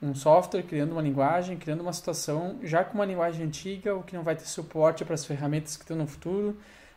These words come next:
né? Os profissionais que estudam, eles já est-, já estão, digamos, sincronizados, ah, atualizados nas principais bases hoje do mundo, né? Enfim, que não somente é o Google, o Google é pesquisa, né?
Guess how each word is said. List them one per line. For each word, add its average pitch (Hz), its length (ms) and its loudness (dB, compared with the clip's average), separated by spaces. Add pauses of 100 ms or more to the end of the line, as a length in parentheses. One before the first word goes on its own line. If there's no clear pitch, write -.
né? 151 200 2
Os 156 100 0
profissionais 160 500 0
que - 80 -8
estudam, 180 400 -2
eles 175 160 -2
já 170 80 2
est-, 160 200 -2 (140)
já 147 100 -2
estão, 185 320 4
digamos, 180 540 -2 (300)
sincronizados, 165 1120 -2
ah, 127 580 -2
atualizados 156 880 2
nas 139 180 -2
principais 147 440 -2
bases 151 500 0
hoje 143 300 -4
do 131 120 -6
mundo, 151 340 -4
né? 139 120 -4
Enfim, 147 220 -6
que 156 160 -6
não 175 380 6
somente 175 440 0
é 160 40 6
o 147 40 2
Google, 202 420 0
o 131 40 -4
Google 165 280 -2
é 208 40 0
pesquisa, 180 560 0
né? 139 200 2